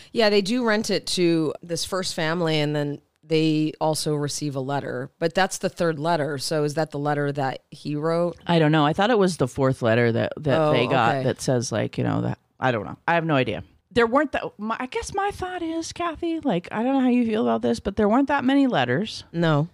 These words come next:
Speaker 2: They came over a span of time.
Speaker 1: Yes.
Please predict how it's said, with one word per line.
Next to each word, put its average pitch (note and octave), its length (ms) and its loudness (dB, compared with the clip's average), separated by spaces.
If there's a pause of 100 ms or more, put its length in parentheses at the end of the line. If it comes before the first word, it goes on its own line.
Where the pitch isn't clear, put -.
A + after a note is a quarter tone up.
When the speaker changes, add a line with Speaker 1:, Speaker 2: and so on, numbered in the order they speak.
Speaker 2:
They G#3 120 0
came B3 200 4
over B3 320 4
a A3+ 60 2
span A3 300 0
of A3+ 120 0
time. D3 500 0
Speaker 1:
Yes. D3 440 -2